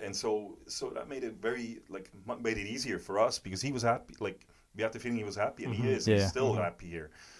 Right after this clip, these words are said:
Speaker 2: Mm-hmm.
Speaker 1: like, uh, and he enjoys it, you know. So that makes it, as a pa-, for a parent, it
Speaker 3: Yeah,
Speaker 1: makes
Speaker 3: yeah.
Speaker 1: it much
Speaker 2: Yeah,
Speaker 1: easier,
Speaker 2: yeah.
Speaker 1: you know, if you feel that your son, your kids are, like, they're happy.
Speaker 3: Yeah.
Speaker 2: How did that opportunity come up? Like, was, was the whole, was R N S already in the plans for Miles, or was that more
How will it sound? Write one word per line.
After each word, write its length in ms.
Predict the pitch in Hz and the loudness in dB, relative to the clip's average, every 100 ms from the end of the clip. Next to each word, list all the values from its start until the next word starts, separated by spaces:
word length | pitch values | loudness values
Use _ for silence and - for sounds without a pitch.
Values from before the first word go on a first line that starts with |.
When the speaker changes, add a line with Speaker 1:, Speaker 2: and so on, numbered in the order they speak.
| - | -10
Speaker 2:
Mm-hmm. 200 | 101 101 | -6 -4
Speaker 1:
like, 220 | 95 92 | -6 -6
uh, 160 | 95 82 | -6 -4
and 100 | 87 | -4
he 60 | 104 | -6
enjoys 640 | 101 107 - 110 120 113 | -4 -6 -4 -2 -2 -4
it, 160 | 90 - | -8 -12
you 80 | 90 | -8
know. 280 | 85 87 92 - - - - | -6 -6 -8 -14 -20 -20 -14
So 140 | - | 0
that 160 | 101 117 | 0 2
makes 220 | 110 - | 0 0
it, 60 | |
as 140 | 110 92 | 0 0
a 60 | |
pa-, 140 | 98 123 | 0 0
for 160 | - 120 | 2 2
a 40 | |
parent, 360 | 123 165 147 - | 2 2 2 6
it 60 | |
Speaker 3:
Yeah, 100 | 123 | 12
Speaker 1:
makes 100 | 123 | 12
Speaker 3:
yeah. 60 | 110 | 12
Speaker 1:
it 60 | 101 | 10
much 220 | 107 95 | 4 0
Speaker 2:
Yeah, 60 | 85 | -4
Speaker 1:
easier, 220 | 78 78 | -10 -6
Speaker 2:
yeah. 60 | 90 | -4
Speaker 1:
you 60 | |
know, 180 | 80 82 | -4 -6
if 140 | 87 - | -10 -12
you 80 | 87 | -14
feel 340 | - 98 90 | -10 -6 -4
that 200 | 87 82 | -4 -6
your 100 | 87 | -10
son, 260 | 87 - 95 | -12 -10 -8
your 200 | 98 90 | -6 -8
kids 320 | 82 101 87 92 | -6 -6 -4 -4
are, 100 | 82 | -4
like, 300 | 80 - - - - - _ - | -4 -10 -20 -20 -20 -20 _ -6
they're 160 | 95 85 | -4 -2
happy. 360 | 82 - 82 - - | -4 -6 -12 -16 -2
Speaker 3:
Yeah. 220 | 101 90 - - - | 2 2 -2 -8 0
Speaker 2:
How 80 | 185 | 2
did 120 | 170 | 6
that 140 | 131 | 6
opportunity 520 | 127 127 - 120 117 | 6 4 0 2 2
come 180 | 110 104 | 2 4
up? 220 | 101 120 | 4 4
Like, 160 | 95 101 | 0 0
was, 280 | 107 104 - | 2 0 2
was 180 | 113 107 | 2 2
the 160 | 113 101 | 2 4
whole, 300 | 117 107 - | 6 4 0
was 200 | 120 107 | -2 0
R 200 | - 135 | 4 6
N 60 | 123 | 6
S 440 | 120 117 - - - | 4 4 0 -2 2
already 360 | 107 110 107 | 4 6 4
in 80 | 104 | 2
the 80 | 107 | 0
plans 420 | - 101 117 131 | -2 -2 0 0
for 140 | - | 4
Miles, 500 | 123 123 139 175 175 | 6 8 10 10 8
or 120 | 120 104 | 6 6
was 160 | 104 | 6
that 180 | 110 110 | 4 4
more 440 | 110 110 104 104 | 2 0 0 -2